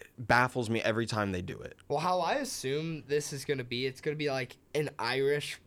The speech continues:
Speaker 2: pub setting
Speaker 1: Oh,
Speaker 2: where
Speaker 1: so
Speaker 2: they
Speaker 1: not even in the ring?
Speaker 2: No, no, no,
Speaker 1: Oh,
Speaker 2: in the
Speaker 1: okay,
Speaker 2: ring.
Speaker 1: okay.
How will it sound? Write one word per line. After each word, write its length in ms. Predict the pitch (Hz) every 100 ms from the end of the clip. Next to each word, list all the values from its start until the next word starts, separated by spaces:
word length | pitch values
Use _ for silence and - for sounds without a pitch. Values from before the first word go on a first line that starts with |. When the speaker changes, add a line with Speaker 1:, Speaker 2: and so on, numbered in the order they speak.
| -
Speaker 2:
pub 580 | - 139 135 107 113 117 _ - _ _ -
setting 720 | - - 147 120 104 98 107 _ _ _ - - -
Speaker 1:
Oh, 80 | 131
Speaker 2:
where 80 | 151
Speaker 1:
so 60 |
Speaker 2:
they 60 | 139
Speaker 1:
not 140 | 139
even 140 | 156 151
in 60 |
the 80 | 131
ring? 360 | 110 214 113 98 - _ _ 220
Speaker 2:
No, 160 | 339
no, 80 | 302
no, 80 | 320
Speaker 1:
Oh, 140 | 160
Speaker 2:
in 60 | 247
the 40 | 294
Speaker 1:
okay, 260 | 240 120 -
Speaker 2:
ring. 80 | 147
Speaker 1:
okay. 300 | 131 131